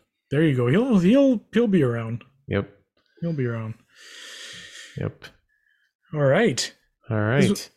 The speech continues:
Speaker 1: I guess this is a shorter one for our standards, but
Speaker 2: Yeah. If you didn't hear us,
Speaker 1: that's
Speaker 2: by the way,
Speaker 1: okay.
Speaker 2: on, on All the King's Men, we were there last week talking with, with Jesse. So,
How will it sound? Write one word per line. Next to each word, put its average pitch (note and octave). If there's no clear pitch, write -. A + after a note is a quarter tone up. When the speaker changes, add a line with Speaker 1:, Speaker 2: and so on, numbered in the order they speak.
Speaker 1:
I E3+
guess A3
this G3+
is -
a E3+
shorter E3+
one F#3
for E3
our E3
standards, D#3+
but D#3
Speaker 2:
Yeah. A#2+
If -
you D#3+
didn't D#3
hear C#3+
us, C4
Speaker 1:
that's -
Speaker 2:
by -
the G#2
way, G#2+
Speaker 1:
okay. G#2+
Speaker 2:
on, G#2
on G2+
All G2+
the G#2
King's G2+
Men, G2+
we G#2
were G2+
there G2+
last G2+
week G2
talking G#2
with, G2
with G2+
Jesse. F2+
So, F2+